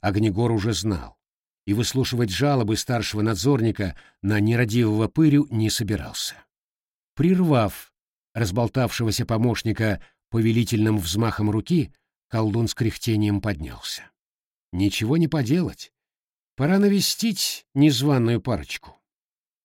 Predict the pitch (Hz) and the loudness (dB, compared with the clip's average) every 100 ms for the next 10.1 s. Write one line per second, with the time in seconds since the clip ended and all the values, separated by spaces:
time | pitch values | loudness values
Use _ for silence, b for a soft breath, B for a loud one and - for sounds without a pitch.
0 | _ 90 107 - - 131 127 120 - 107 | _ -2 0 -2 0 0 0 -2 -2 0
1 | 127 120 113 110 107 113 156 - - 98 | 0 2 0 0 0 2 2 0 -2 -2
2 | - 104 98 143 123 - 127 131 123 - | -2 -2 2 2 2 0 -2 0 0 -2
3 | - 113 107 - 127 117 113 95 107 113 | -2 0 0 0 0 2 2 0 0 0
4 | 110 107 - 101 107 - 110 - - - | -2 -4 -4 -2 -4 -6 -8 -10 -10 -16
5 | 57 - _ _ _ - 92 - - 117 | -18 -20 _ _ _ -6 -4 -4 -4 -4
6 | 95 - - - _ _ _ _ _ _ | -4 -6 -12 -20 _ _ _ _ _ _
7 | _ _ 135 147 160 180 170 - 135 127 | _ _ -2 2 2 4 2 2 0 2
8 | 123 - 147 139 147 160 147 131 139 151 | 0 0 2 4 4 4 2 2 2 2
9 | 165 123 104 98 113 117 131 165 - 113 | 4 4 2 0 -2 0 2 0 0 -4
10 | - | -4